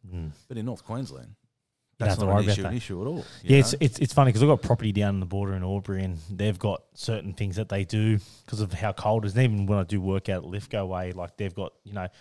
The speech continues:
Speaker 1: you gotta flare everything on a hot water system. And that generally, like, you know,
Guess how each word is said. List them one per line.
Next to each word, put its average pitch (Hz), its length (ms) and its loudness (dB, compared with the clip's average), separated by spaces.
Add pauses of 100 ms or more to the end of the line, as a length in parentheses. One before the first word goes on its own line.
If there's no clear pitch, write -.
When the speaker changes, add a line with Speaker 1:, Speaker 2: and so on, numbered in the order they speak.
(160)
Speaker 1:
you 120 80 -8
gotta 104 120 -10
flare 98 300 -6
everything 95 280 -6
on 90 80 -4
a 85 40 -4
hot 87 160 -4
water 95 240 -4
system. - 320 -10
And 92 160 -8
that 127 260 -8
generally, 120 380 -4
like, 92 200 -8 (140)
you 110 80 -10
know, 90 120 -6